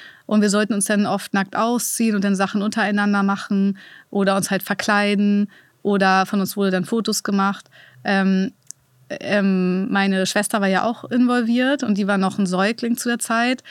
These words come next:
Und ich weiß noch an eine Situation, ähm, da waren wir in, ähm, so einem Badezimmer und ich weiß noch, irgendwann, ich konnte nicht mehr. Ähm, man muss sich halt so vorstellen,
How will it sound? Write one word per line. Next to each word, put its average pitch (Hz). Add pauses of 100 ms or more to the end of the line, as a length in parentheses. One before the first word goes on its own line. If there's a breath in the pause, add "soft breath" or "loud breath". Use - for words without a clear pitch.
(300 loud breath)
Und 208
ich 190
weiß 196
noch 208
an 190
eine 202
Situation, 214 (360 loud breath)
ähm, 196
da 190
waren 202
wir 196
in, 185
ähm, 180 (360)
so 202
einem 175
Badezimmer 254 (460 loud breath)
und 202 (100)
ich -
weiß 214
noch, 233
irgendwann, 220
ich -
konnte 226
nicht 190
mehr. 196 (340 loud breath)
Ähm, 214
man 208
muss 226
sich -
halt 220
so 220
vorstellen, 226